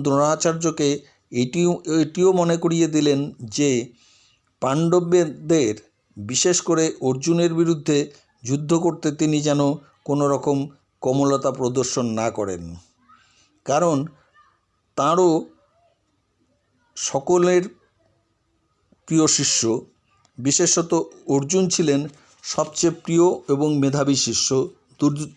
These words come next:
দুর্যোধন সতর্ক করে দিতে চেয়েছিলেন যে এই ধরনের কোমলতা প্রকাশ পেলে দুর্য-, যুদ্ধে অবধারিতভাবে পরাজয় হবে।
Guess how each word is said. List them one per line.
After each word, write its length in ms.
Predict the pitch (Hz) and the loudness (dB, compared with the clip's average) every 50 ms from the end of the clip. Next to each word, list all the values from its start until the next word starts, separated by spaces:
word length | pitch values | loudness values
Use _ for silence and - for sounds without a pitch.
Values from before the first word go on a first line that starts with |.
| - | -4
দুর্যোধন 580 | 127 147 156 151 170 180 180 180 175 175 175 175 | 0 0 0 2 2 2 4 4 2 0 0 -2
সতর্ক 480 | - - - 151 151 170 170 175 175 180 165 156 151 - - - - - - - - - - - - - - - - - - _ _ _ | -4 -6 -6 -2 0 0 -2 0 0 0 0 0 0 -4 -8 -12 -12 -12 -12 -16 -18 -16 -14 -14 -14 -16 -18 -20 -20 -20 -20 _ _ _
করে 260 | - 165 170 175 175 | 0 2 4 4 4
দিতে 460 | 170 156 165 170 165 180 175 175 - - - - | 4 2 0 0 2 2 2 2 0 -2 -4 -2
চেয়েছিলেন 540 | - 160 165 165 - 185 156 127 113 110 110 131 160 - - - - - - - - - - - - _ _ _ _ _ - | 0 2 2 2 2 2 2 2 0 -2 -4 -8 -12 -12 -14 -14 -16 -16 -18 -20 -20 -20 -20 -20 -20 _ _ _ _ _ -14
যে 280 | 107 101 - 165 170 151 120 110 175 - - _ _ - - _ - - - | -8 -2 0 2 4 4 2 0 -2 -6 -14 _ _ -20 -20 _ -10 -4 0
এই 180 | 143 156 185 | 0 0 0
ধরনের 480 | 170 - - 175 175 175 175 170 170 175 180 175 - - - - - _ _ _ - | 0 0 0 2 2 2 2 2 0 0 -2 -6 -14 -20 -20 -20 -20 _ _ _ -4
কোমলতা 500 | - 151 160 170 170 170 170 170 170 160 | -2 0 2 4 4 4 4 2 0 -2
প্রকাশ 420 | 165 165 156 143 170 160 151 - | -2 -4 -4 -2 0 0 0 0
পেলে 360 | - 175 165 151 147 143 160 175 - _ _ _ _ _ _ _ _ _ _ _ - - | 0 0 2 2 2 0 -2 -4 -10 _ _ _ _ _ _ _ _ _ _ _ -20 -18
দুর্য-, 580 | 98 101 139 151 147 147 - 175 175 165 - - _ - 143 120 | -6 -4 -4 -4 -4 -2 0 2 2 2 0 -4 _ -12 -10 -6
যুদ্ধে 400 | 123 156 151 143 135 - 160 151 151 147 - _ _ _ | -4 -4 -4 -2 -2 0 2 2 0 -2 -4 _ _ _
অবধারিতভাবে 920 | - 131 143 156 151 143 139 147 160 165 156 156 143 135 135 135 139 135 135 | -2 -2 0 0 0 2 2 2 2 2 2 0 0 0 2 2 2 2 2
পরাজয় 580 | 127 - - - 123 123 123 123 127 123 120 110 | 0 -2 -4 -2 0 0 2 2 2 2 2 0
হবে। 300 | 101 - 107 101 101 | 0 -2 -4 -4 -4